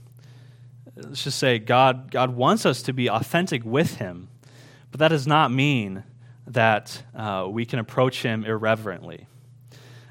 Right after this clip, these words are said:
Uh, we may truly feel, we may authentically truly feel like we want to curse God and die, that we're so angry with him and so fed up with him that we want to curse him. But that is a sin,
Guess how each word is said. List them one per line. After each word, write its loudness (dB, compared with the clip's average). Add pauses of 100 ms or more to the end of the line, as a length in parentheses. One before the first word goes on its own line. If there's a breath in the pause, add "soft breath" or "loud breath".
Uh, 4
we 6
may 6
truly 2
feel, 0 (220)
we 0
may 2
authentically 2
truly -2
feel 0 (540 soft breath)
like 0
we 2
want 2
to 0
curse 2
God 2
and -4
die, -8 (960 soft breath)
that 0
we're 2
so 2
angry 0
with 0
him 0
and -6
so 0
fed 2
up 4
with -2
him -6 (320 soft breath)
that 2
we 4
want 2
to -2
curse 0
him. -6 (280 loud breath)
But -4
that 8
is 0
a 4
sin, -4